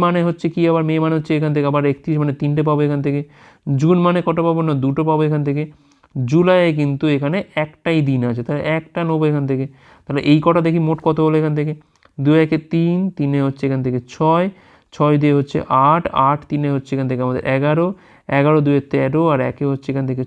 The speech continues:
চোদ্দো, আর এখান থেকে কটা পাচ্ছি? এখান থেকে আমরা তিন দুয়ে পাঁচ পাচ্ছি, তাহলে চোদ্দো আর পাঁচে কত হচ্ছে না? উনিশ হচ্ছে। সাত দিয়ে ভাগ করলে পাচ্ছি কিন্তু আমরা পাঁচটা হচ্ছে এখানে আমাদের অড ডেজ। সবসময় সাত দিয়ে, দিয়ে ভাগ করে বার করতে হয়। তার মানে শুক্রবারের পর পাঁচ দিন যোগ করলে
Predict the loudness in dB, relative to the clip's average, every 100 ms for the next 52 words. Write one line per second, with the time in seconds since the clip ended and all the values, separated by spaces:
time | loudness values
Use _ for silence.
0 | -2 -2 0 0 -2 -4 -12 -20 _ -2
1 | 0 0 0 0 2 2 0 0 -2 0
2 | -2 -2 -2 0 0 0 0 -2 -2 -6
3 | -6 -6 -4 -2 -2 -2 0 0 0 -2
4 | -2 0 -2 -2 -2 0 0 0 -2 -4
5 | -8 -12 -14 _ _ _ 0 2 4 2
6 | 2 0 0 0 -2 -2 -2 -2 -4 -4
7 | -4 -6 -6 -4 -4 -4 -4 -2 0 -2
8 | -2 0 0 0 -2 -4 _ _ _ _
9 | -6 -2 -2 0 0 2 2 2 0 -2
10 | -2 -2 0 -2 -6 -6 -8 -12 _ _
11 | 0 2 2 2 -2 -8 _ _ -8 -2
12 | -2 2 2 4 4 0 -2 0 2 2
13 | 0 -2 -2 -2 0 0 0 0 -2 -2
14 | -2 2